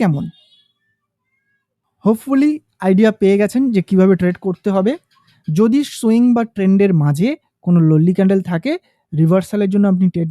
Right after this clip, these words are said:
নিতে পারেন যদি অ্যাক্টিভ রিজেকশন দেখেন এবং ওই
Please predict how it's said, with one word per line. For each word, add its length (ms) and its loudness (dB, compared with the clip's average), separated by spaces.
নিতে 240 -2
পারেন 200 0
যদি 280 2
অ্যাক্টিভ 260 -2
রিজেকশন 380 -2
দেখেন 240 0
এবং 140 4
ওই 80 2